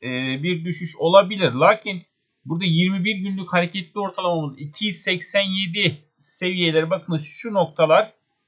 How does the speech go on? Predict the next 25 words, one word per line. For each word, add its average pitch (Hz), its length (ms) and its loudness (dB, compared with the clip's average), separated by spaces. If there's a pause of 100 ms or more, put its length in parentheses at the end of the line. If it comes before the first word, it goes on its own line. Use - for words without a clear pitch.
(260)
bize 180 260 -4
destek 185 520 -2
olabilir. 156 720 0
Olmasa 160 560 0
da 156 100 0
bakın 156 260 -4
aşağı 151 520 4
doğru 117 300 -4
şöyle 131 640 -2 (400)
yine 160 220 -2
iki 190 200 -6
seksenli 147 800 -2
bantlara 135 440 4
gelip 160 500 -4
yukarı 147 340 2
doğru 139 180 -6
bir 170 100 -4
hamle 151 560 -2 (240)
söz 160 280 -4
konusu 123 300 -8
olabilir. 127 500 0 (500)
Burayı 185 280 2
iyi 196 240 -2
takip 196 340 2
edelim. 190 340 -6